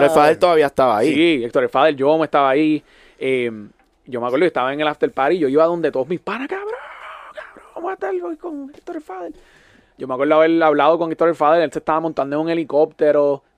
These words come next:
Speaker 2: con Cholo, hablándonos de, de, del proyecto. Pero la cosa es que ellos tenían una visión de nosotros como que no era.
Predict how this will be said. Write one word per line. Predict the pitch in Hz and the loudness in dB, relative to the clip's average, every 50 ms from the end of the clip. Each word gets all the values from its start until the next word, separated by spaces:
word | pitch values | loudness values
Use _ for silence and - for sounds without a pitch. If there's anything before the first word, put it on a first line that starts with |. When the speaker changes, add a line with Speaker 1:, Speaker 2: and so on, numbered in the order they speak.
| _ _ _ | _ _ _
Speaker 2:
con | - 139 127 | -8 -8 -8
Cholo, | 123 - - 143 147 151 151 151 147 147 143 143 143 | -8 -4 0 2 2 4 4 4 4 4 4 4 4
hablándonos | 131 123 131 131 135 143 147 147 147 147 143 | 2 2 0 -2 -2 -2 -2 -2 -2 0 0
de, | 151 143 139 139 135 131 | 2 2 2 2 0 0
de, | 135 139 135 131 | 0 0 0 0
del | 127 135 127 | -2 -4 -6
proyecto. | 117 - 131 131 139 143 143 143 - - 143 131 123 - _ _ _ _ _ _ _ _ - - _ _ _ _ | -4 -2 0 2 2 2 0 0 -2 -2 -2 -2 -4 -8 _ _ _ _ _ _ _ _ -20 -20 _ _ _ _
Pero | - 143 | -2 0
la | 143 147 | 0 0
cosa | 147 160 175 | 0 -2 -4
es | 196 - | -4 -2
que | - | 0
ellos | 170 165 165 | 0 0 0
tenían | - 190 185 185 185 | 0 -2 -2 -2 -2
una | 185 180 175 | -2 -2 0
visión | 175 175 170 - 180 175 | 0 -2 -2 -4 -6 -6
de | 175 170 | -6 -6
nosotros | 170 160 180 175 156 156 - | -6 -6 -6 -6 -6 -8 -8
como | - - 131 127 120 | -10 -12 -12 -12 -10
que | 117 123 | -10 -10
no | 123 127 131 127 | -10 -8 -10 -10
era. | 110 101 92 - | -10 -12 -14 -18